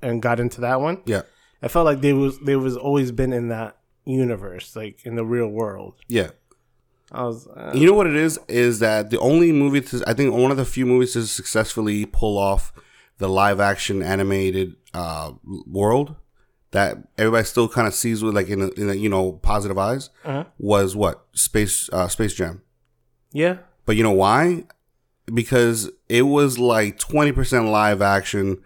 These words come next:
Speaker 2: and the rest of it was animated.
Speaker 1: Animated.
Speaker 2: Like,
Speaker 1: Or like, uh, Who Framed Roger Rabbit.
Speaker 2: And that was a good mix. That was a really good mix. And it
Speaker 1: Yeah.
Speaker 2: wasn't, that was more, I guess that was more balanced, but what I liked about that world, it wasn't like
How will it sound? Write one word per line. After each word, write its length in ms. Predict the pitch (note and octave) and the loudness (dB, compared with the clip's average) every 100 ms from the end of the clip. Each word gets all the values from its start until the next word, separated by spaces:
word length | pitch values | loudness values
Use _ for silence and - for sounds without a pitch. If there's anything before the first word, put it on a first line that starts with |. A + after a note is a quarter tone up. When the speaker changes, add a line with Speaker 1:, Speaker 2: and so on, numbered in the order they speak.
| _ _ _ - | _ _ _ -6
Speaker 2:
and 180 | G#2 G#2 | 0 2
the 60 | |
rest 240 | G2+ G#2+ A#2 | 2 2 0
of 80 | |
it 60 | G#2 | -2
was 260 | G2+ G2 G#2+ | 0 2 2
animated. 400 | C#3+ G#2 F#2 F#2+ | 2 2 0 0
Speaker 1:
Animated. 320 | A#2+ A2+ A2+ _ _ _ _ | -2 -6 -12 _ _ _ _
Speaker 2:
Like, 220 | - G#2 D3 | 0 2 2
Speaker 1:
Or 80 | |
like, 360 | C3+ B2 A#2+ - | 0 0 -2 -6
uh, 260 | - B2+ B2 | -4 -2 -2
Who 140 | - | -2
Framed 240 | C3 C#3+ C3 | -2 0 0
Roger 200 | B2 A#2+ | 0 0
Rabbit. 400 | B2+ A2+ G#2+ - _ _ _ _ _ _ - - - | 0 -2 -4 -12 _ _ _ _ _ _ -18 -6 0
Speaker 2:
And 140 | A#3+ | 4
that 80 | B3+ | 6
was 140 | C#4 | 4
a 60 | G3+ | 4
good 180 | F3 E3 | 4 6
mix. 280 | G3+ - - | 4 0 -2
That 260 | C3 G#3+ | 2 4
was 140 | A#3 D#3 | 4 4
a 60 | |
really 480 | B2 C#3 A3+ C4 G#3 | 2 2 0 2 2
good 160 | C3+ A2 | 2 2
mix. 380 | G2+ F#2 - - | 0 -2 -8 0
And 100 | C3+ | 4
it 60 | F#3 | 4
Speaker 1:
Yeah. 60 | |
Speaker 2:
wasn't, 240 | B3 G#3+ D#3+ | 4 2 4
that 120 | G3+ | 4
was 160 | A3+ | 2
more, 460 | F3 F3 F3+ D#3+ C3+ - - - _ | 2 6 6 4 0 -6 -16 -20 _
I 60 | D#3 | 0
guess 160 | G3 | 2
that 100 | G3+ | 6
was 140 | F#3 C3+ | 6 4
more 260 | A#2 D#3 | 4 4
balanced, 540 | G#2+ A2 B2 F#3+ F#3 - | 4 4 6 4 2 2
but 280 | B2+ A#2+ - - _ - | 4 2 -2 -20 _ -2
what 100 | C3 | 2
I 40 | |
liked 140 | E3 F#3+ | 2 2
about 160 | F3 | 2
that 140 | E3 D3+ | 4 4
world, 240 | E3+ D#3+ | 4 4
it 100 | C#3 | 2
wasn't 300 | D#3+ G3+ F#3+ | 2 2 2
like 220 | E3 C3 | 2 0